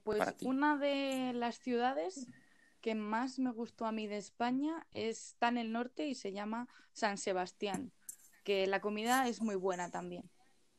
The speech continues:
Speaker 1: Está en el País Vasco.
Speaker 2: Ujú. Ya. Aunque es el mismo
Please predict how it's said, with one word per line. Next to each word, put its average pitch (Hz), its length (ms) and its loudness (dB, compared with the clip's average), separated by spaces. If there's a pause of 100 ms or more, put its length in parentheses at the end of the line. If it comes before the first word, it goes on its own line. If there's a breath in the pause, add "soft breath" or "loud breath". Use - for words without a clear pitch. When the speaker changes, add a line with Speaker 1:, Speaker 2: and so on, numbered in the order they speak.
(300)
Speaker 1:
Está 233 320 4
en 247 100 4
el 220 240 2
País 196 320 2
Vasco. 175 380 -6 (1600)
Speaker 2:
Ujú. 113 380 2 (1400 soft breath)
Ya. 104 400 12 (680)
Aunque 131 280 12
es 165 140 8
el 202 80 8
mismo 180 800 8